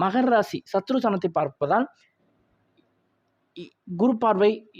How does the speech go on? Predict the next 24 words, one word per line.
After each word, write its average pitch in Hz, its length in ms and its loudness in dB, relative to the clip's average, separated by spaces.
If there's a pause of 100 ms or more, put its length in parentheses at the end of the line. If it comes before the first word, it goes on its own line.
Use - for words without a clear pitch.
(420)
பலன்களை 208 420 4
இப்ப 185 180 0
பார்ப்போம். 160 520 -2 (320)
குரு 247 340 2
ஐந்தாம் 214 320 0
பார்வையாக 185 420 2
குடும்பஸ்தானம் 214 600 -2 (880)
கேது 233 160 2
இருக்கிற 196 480 2 (100)
கன்னி 220 260 0
ராசியை 190 320 2
பார்ப்பதனால் 156 540 -2 (280)
குடும்பத்தில் 240 460 2
இருந்து 202 240 2
வந்த 180 160 0
பிரச்சனைகள், 175 720 -2 (260)
இடையூறுகள், 180 600 0 (400)
ஆம், 147 500 0 (720)
எல்லாமே 202 440 2
கொஞ்சம் 175 240 0
கொஞ்சமா 190 240 2 (160)
படியா 170 180 4 (160)
சால்வ் 160 220 0
ஆகும். 160 300 0